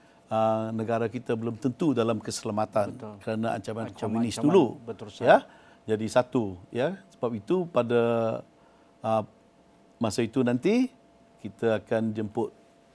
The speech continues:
Speaker 1: mereka, mereka yang kita dah kenal pasti,
Speaker 2: Ya, keluarga mereka.
Speaker 1: keluarga mereka dan
Speaker 2: Ya.
Speaker 1: juga mereka yang masih hidup.
Speaker 2: Hmm,
Speaker 1: Kita
Speaker 2: kaki tangan
Speaker 1: jemput
Speaker 2: J K R, ya?
Speaker 1: kaki tangan J K R yang terlibat masa
Speaker 2: Ya.
Speaker 1: itu.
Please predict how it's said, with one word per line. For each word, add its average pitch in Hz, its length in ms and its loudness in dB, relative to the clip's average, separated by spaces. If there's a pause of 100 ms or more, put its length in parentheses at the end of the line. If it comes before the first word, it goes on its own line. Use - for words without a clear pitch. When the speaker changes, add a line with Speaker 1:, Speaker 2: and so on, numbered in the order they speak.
(140)
Speaker 1:
mereka, 110 840 2 (320)
mereka 110 320 -4
yang 110 200 0
kita 107 300 -4
dah 107 200 -2 (200)
kenal 107 240 -6
pasti, 117 320 -4 (140)
Speaker 2:
Ya, 98 320 -16
keluarga 117 320 -6
mereka. 110 340 -8
Speaker 1:
keluarga 110 380 4
mereka 117 420 4 (280)
dan 110 200 -4
Speaker 2:
Ya. 104 40 -4
Speaker 1:
juga 117 320 2
mereka 120 300 0
yang 127 160 6
masih 113 380 -2
hidup. 117 400 0
Speaker 2:
Hmm, 156 180 -8
Speaker 1:
Kita 151 220 6
Speaker 2:
kaki - 20 8
tangan 180 120 8
Speaker 1:
jemput 156 160 10
Speaker 2:
J 151 40 8
K 151 120 -2
R, 139 160 4
ya? 185 100 -4
Speaker 1:
kaki 127 180 4
tangan 120 220 2
J 117 100 0
K 107 140 -6
R 127 160 6
yang 113 180 0
terlibat 117 460 -2
masa 107 220 -6
Speaker 2:
Ya. 107 60 -6
Speaker 1:
itu. 127 180 -2